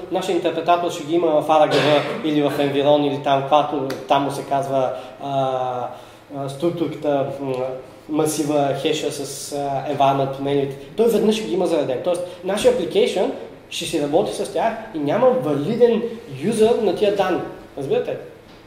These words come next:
Няма валиден юзър на тия данни. Тоест, а освен ако нямате това секюрване в kernel level, така както аз съм си го направил, а,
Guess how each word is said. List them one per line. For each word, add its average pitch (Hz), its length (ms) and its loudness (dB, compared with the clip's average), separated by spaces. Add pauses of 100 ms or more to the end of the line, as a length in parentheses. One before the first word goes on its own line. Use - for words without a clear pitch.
(160)
Няма 165 260 2
валиден 208 400 4
юзър 185 180 2
на 160 100 0
тия 147 140 -4
данни. 120 240 -8 (760)
Тоест, 208 300 2 (420)
а 165 120 -2
освен 214 260 2
ако 269 120 0
нямате 240 360 4
това 202 180 4
секюрване 196 480 4
в 143 200 -2
kernel 196 360 4
level, 135 380 2
така 147 220 -2
както 156 240 -4
аз 156 100 -2
съм 160 100 -2
си - 80 -10
го 135 140 -8
направил, 131 380 -6 (440)
а, 165 440 0